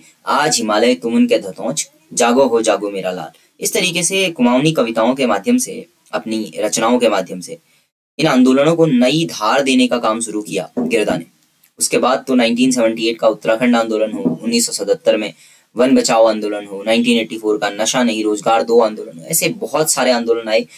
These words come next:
और गिरदा के गीतों ने धूम मचा दी। इन आंदोलनों को असली धार, इन आंदोलनों का पैनापन गिरदा के गीतों से दिखने लगा।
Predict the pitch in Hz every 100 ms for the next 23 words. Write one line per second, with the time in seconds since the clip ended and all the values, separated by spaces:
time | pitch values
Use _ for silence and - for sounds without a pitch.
0 | - _ _ - 113 117 120 127 - 143
1 | 139 240 240 117 233 101 92 85 82 104
2 | 113 110 110 113 123 127 113 - 120 101
3 | 101 107 110 107 104 104 107 110 117 139
4 | - 285 117 - _ _ _ _ _ _
5 | _ _ - 110 123 143 - 135 120 120
6 | 117 101 98 90 -